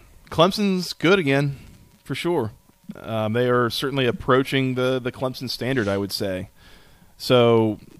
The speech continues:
you know, jury's out on, on where that takes them, but I, I think at this point it's fair to expect that they will be a playoff team again come, you know, I guess December when we find out what that Final Four is.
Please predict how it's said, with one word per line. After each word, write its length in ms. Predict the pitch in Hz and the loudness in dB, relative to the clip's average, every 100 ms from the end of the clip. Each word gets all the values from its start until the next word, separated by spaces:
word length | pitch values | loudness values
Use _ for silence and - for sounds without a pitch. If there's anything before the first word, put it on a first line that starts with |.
| - - - | -20 -10 -2
you 80 | 117 | -2
know, 160 | 110 - | -2 -4
jury's 320 | 127 123 120 | 0 2 2
out 220 | 117 120 | 2 2
on, 380 | 117 113 113 110 | 2 2 2 0
on 380 | 113 117 107 - - | 0 -2 -2 -8 0
where 160 | 123 | 4
that 180 | 123 113 | 4 2
takes 260 | - 135 - | 2 -2 -2
them, 240 | 107 107 107 | -4 -6 -6
but 380 | 110 104 104 101 - - - _ - | -2 0 0 -2 -8 -20 -20 _ -6
I, 220 | 123 123 | -4 0
I 20 | |
think 140 | 147 127 | 0 0
at 60 | |
this 160 | 127 - | -2 -2
point 200 | 127 113 | 0 0
it's 100 | - | 0
fair 180 | 117 113 | -2 -2
to 80 | |
expect 380 | 104 - 120 110 | -4 -6 -6 -6
that 100 | 101 | -6
they 120 | 107 | -4
will 160 | 107 107 | -2 -2
be 260 | 107 107 104 | -2 0 0
a 140 | 98 | 0
playoff 440 | - 107 110 101 | -2 -2 0 -2
team 240 | - 101 98 | -4 -4 -4
again 280 | 98 98 98 | -4 -6 -6
come, 460 | 107 101 95 92 - _ - - _ _ _ | -6 -6 -6 -8 -12 _ -20 -20 _ _ _
you 120 | - 98 | -8 -6
know, 160 | 98 - - - | -8 -12 -20 -12
I 80 | 104 | -8
guess 100 | 107 | -6
December 440 | - - 120 110 | -6 0 0 2
when 140 | 104 104 | 0 -2
we 80 | 101 | -2
find 240 | 113 101 | -2 -2
out 180 | 101 98 - - - _ _ _ _ _ _ _ _ _ _ - | -2 -6 -14 -20 -20 _ _ _ _ _ _ _ _ _ _ -6
what 160 | 107 | -4
that 160 | 110 101 | -2 -2
Final 300 | - 113 107 | 0 0 0
Four 300 | - 113 107 | 0 2 4
is. 300 | 120 110 | 2 0